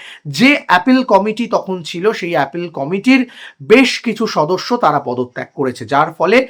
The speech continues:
আপিল কমিটি ভেঙে গিয়েছে এবং নতুন করে কমিটি গঠন হবে, তারপরেই হয়তো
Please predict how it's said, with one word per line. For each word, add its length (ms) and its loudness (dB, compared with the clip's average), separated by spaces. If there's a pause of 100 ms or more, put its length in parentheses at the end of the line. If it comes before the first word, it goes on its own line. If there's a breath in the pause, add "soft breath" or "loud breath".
(140 loud breath)
আপিল 280 -4
কমিটি 420 -2
ভেঙে 300 -2
গিয়েছে 360 2
এবং 260 4 (320 loud breath)
নতুন 480 2
করে 240 2
কমিটি 440 0
গঠন 340 -2
হবে, 300 -2
তারপরেই 580 2
হয়তো 420 0